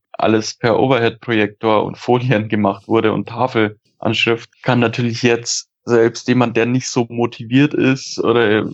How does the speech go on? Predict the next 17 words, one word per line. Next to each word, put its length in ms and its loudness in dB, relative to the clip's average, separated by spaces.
als 580 -8
Dozent, 440 0
Dozentin, 540 -2
einfach 280 2
mal 220 2
noch 260 -2
ein 200 -4
YouTube-Video 600 2
schnell 260 0
teilen 400 -2
oder 180 2
so. 200 -2
Und 380 -2
da 140 4
sieht 200 -2
man 140 0
dann 480 -2